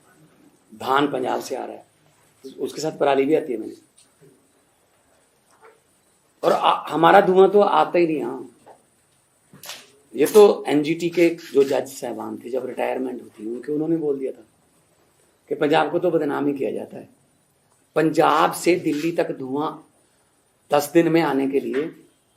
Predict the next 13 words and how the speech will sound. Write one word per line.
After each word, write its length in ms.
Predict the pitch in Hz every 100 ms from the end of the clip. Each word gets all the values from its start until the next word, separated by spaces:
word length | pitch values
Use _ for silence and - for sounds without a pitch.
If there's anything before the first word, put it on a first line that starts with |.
| _ -
कम 140 | 151
से 140 | 151
कम 120 | 170 180
नॉर्थ 400 | 156 135 143 -
से 200 | - 170
साउथ 520 | - 127 147 143 143 - _ _ _ _ _ _
कम 160 | 151 160
से 120 | 165
कम 80 | 185
तीस 440 | 180 180 190 190
किलोमीटर 460 | - 175 165 160 156
से 140 | 160
ज्यादा 460 | - 123 117 139